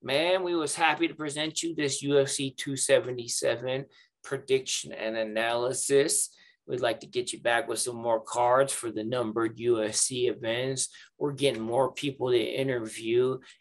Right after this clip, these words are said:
Man, if you know somebody out there that's in the fight game that wants to be interviewed and on the show,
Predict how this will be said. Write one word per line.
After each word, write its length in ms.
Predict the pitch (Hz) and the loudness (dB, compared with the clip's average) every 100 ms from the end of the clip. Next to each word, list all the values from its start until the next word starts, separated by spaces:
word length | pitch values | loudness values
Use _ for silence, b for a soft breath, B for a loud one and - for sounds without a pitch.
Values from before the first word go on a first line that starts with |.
| _ | _
Man, 300 | 107 113 139 | -4 -2 0
if 220 | 135 - | -2 -4
you 120 | 113 | -6
know 180 | 120 131 | -2 0
somebody 520 | 127 139 110 117 120 | 0 -2 -2 0 0
out 380 | - 101 135 - | 2 0 0 0
there 200 | 127 143 | 0 2
that's 280 | 117 104 - | 0 -4 -4
in 140 | 123 | -6
the 80 | 110 | -6
fight 420 | 110 107 107 123 | -6 -4 -4 -4
game 260 | 113 120 139 | -2 -2 -2
that 220 | 127 98 | -4 -4
wants 280 | 107 127 - | -2 -2 -4
to 80 | - | -6
be 120 | 123 | -8
interviewed 720 | - 139 151 143 147 151 135 | -8 -6 -6 -6 -2 0 0
and 140 | 101 - | -2 -4
on 180 | 120 143 | -2 0
the 140 | 139 117 | 0 -2
show, 520 | - 123 113 131 | 0 2 6 6